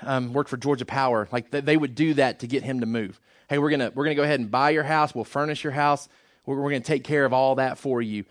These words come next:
to make this as easy as possible," right? Because if you're like me, um, the, the idea of moving, even in Sonoy, to a bigger house, just, just discourages me. Like,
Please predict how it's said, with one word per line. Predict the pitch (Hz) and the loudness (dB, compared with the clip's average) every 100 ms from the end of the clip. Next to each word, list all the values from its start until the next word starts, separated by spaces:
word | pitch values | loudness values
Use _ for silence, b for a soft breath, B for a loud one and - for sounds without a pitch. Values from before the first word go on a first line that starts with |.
| b b | b b
to | 147 | -2
make | 139 127 | 0 0
this | 123 123 | -2 -4
as | 104 - | -6 -8
easy | 170 175 156 131 | -2 0 0 0
as | 113 | -2
possible," | - 123 117 123 101 - _ - | -2 -4 -4 -10 -16 -18 _ 0
right? | 190 | 2
Because | 185 185 156 | 2 2 2
if | 139 165 | 2 2
you're | 180 | 6
like | 196 | 6
me, | 151 190 190 147 123 _ _ _ _ _ _ _ - | 4 4 4 2 -2 _ _ _ _ _ _ _ -2
um, | 160 147 127 120 110 - 120 | 2 4 2 0 -4 -6 -4
the, | 143 | -4
the | 139 147 | 0 2
idea | 180 170 185 156 | 4 6 6 6
of | 123 | 4
moving, | 131 165 196 190 | 2 2 2 0
even | 160 180 175 | 0 0 -2
in | 156 151 | -2 -4
Sonoy, | - - 123 120 147 170 | -4 -4 -2 0 2 0
to | 165 | 0
a | 147 | -2
bigger | 131 156 160 | 0 0 0
house, | 131 147 170 175 - _ _ _ _ _ - | 0 0 0 -2 -10 _ _ _ _ _ 0
just, | 175 156 - _ - | 4 4 2 _ 0
just | 156 - | 0 0
discourages | 110 - 127 127 107 85 | -10 -4 -2 0 -2 -8
me. | - - - _ _ | -12 -12 -16 _ _
Like, | 123 120 | 0 0